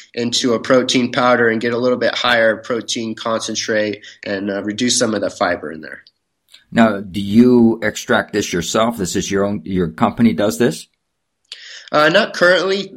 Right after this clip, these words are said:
Speaker 1: Uh,
Speaker 2: Okay.
Speaker 1: we use third parties right now,
Speaker 2: Okay.
Speaker 1: but we are looking into the process, uh, here in the future as our local seed supply grows.
Speaker 2: Okay. Now, you supply seeds or oils to,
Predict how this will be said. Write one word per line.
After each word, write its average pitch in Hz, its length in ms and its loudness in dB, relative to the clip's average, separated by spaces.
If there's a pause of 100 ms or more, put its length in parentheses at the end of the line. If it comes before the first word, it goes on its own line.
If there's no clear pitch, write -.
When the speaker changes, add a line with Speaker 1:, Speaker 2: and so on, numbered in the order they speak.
Speaker 1:
Uh, 139 160 2
Speaker 2:
Okay. 139 100 0
Speaker 1:
we 147 80 0
use 151 220 -2
third 156 340 0
parties 143 420 0
right 139 220 2
now, 139 280 0
Speaker 2:
Okay. 120 140 0
Speaker 1:
but 120 200 2
we 127 100 -2
are 143 160 4
looking 135 380 0
into 127 380 -2
the 113 220 0
process, 113 800 -2
uh, 107 160 -2
here 123 180 0
in 117 100 0
the 107 80 -2
future 123 460 0
as 110 280 0
our 110 160 2
local 107 340 -2
seed 104 320 -6
supply 98 400 -2
grows. 90 500 -6 (440)
Speaker 2:
Okay. 92 420 -4 (300)
Now, 113 360 4 (380)
you 117 300 4
supply 127 480 0
seeds 120 580 2
or 101 240 2
oils 110 520 0
to, 107 440 2